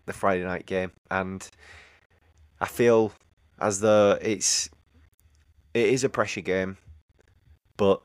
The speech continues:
I, I think we've just gotta forget what's happened now. We, we, we can't do anything about all these dodgy contract negotiations.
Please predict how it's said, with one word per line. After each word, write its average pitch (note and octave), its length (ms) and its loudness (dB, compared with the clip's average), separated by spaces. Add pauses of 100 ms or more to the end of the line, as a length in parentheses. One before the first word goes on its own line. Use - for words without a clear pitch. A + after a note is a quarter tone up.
I, D#2+ 80 0
I - 200 -12
think A2+ 360 -4
we've G2+ 160 -4
just - 280 -2
gotta G#2 340 4 (880)
forget C3+ 340 2
what's A2 160 0
happened G#2+ 300 -10
now. G#2 220 -4 (320)
We, A2 240 -4
we, A2+ 220 -4 (100)
we A2+ 120 -2
can't B2 320 0
do A#2 120 2
anything A2+ 300 -4
about G#2 500 0
all G2+ 160 -2
these G2+ 200 -4
dodgy G2+ 600 -4
contract - 440 -4
negotiations. F#2+ 1000 -4